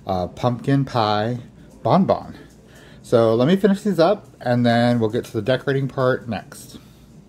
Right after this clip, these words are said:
All right, guys, so we have our bonbons and our pie pops, uh, all dipped. They're ready to go. Um, as you can see,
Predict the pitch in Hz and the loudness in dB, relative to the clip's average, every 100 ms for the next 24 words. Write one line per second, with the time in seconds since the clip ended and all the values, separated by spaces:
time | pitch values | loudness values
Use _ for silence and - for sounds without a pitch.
0 | - - - _ - - - - - - | -20 -20 -20 _ -20 -20 -20 -20 -20 -20
1 | _ _ 139 120 113 104 98 90 151 196 | _ _ 2 4 4 2 -2 -2 -2 -2
2 | 120 113 104 113 107 110 110 110 104 101 | -4 -4 -2 0 2 0 -4 -6 -2 0
3 | 101 101 98 95 107 123 151 220 - - | 0 -2 -2 -4 -2 -2 -2 -4 -8 -6
4 | 113 139 135 131 135 - - 156 196 85 | -4 -2 0 0 -2 -4 -2 -2 -2 -6
5 | 87 - - - - - - - 107 98 | -8 -8 -14 -20 -20 -20 -16 -2 0 0
6 | 101 139 117 117 190 - - 107 98 95 | 0 0 2 0 0 -4 -6 -2 0 0
7 | 101 104 101 127 214 285 - - - - | -2 -4 0 0 0 -2 -8 -20 -20 -12
8 | - 110 113 101 104 101 101 90 - 143 | -4 -2 0 -2 -4 -6 -8 -8 -2 0
9 | 113 156 | 2 0